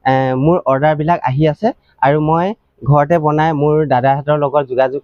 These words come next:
কৰি, এ, মই গোটেই, এ, তাঁতৰশালৰ ফ্ৰেমটো বা গোটেই ছেটআপটো মই,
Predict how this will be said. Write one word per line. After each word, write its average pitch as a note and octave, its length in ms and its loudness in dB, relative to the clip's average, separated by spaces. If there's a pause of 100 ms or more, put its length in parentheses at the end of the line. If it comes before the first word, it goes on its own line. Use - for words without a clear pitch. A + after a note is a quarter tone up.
কৰি, C#3+ 240 2 (360)
এ, A#2+ 160 2
মই C3+ 200 0
গোটেই, F3 520 0 (180)
এ, B2 320 0 (120)
তাঁতৰশালৰ E3+ 540 0
ফ্ৰেমটো D#3+ 580 -2 (380)
বা D3 180 2
গোটেই C#3+ 280 0
ছেটআপটো E3 600 0 (360)
মই, C#3+ 240 2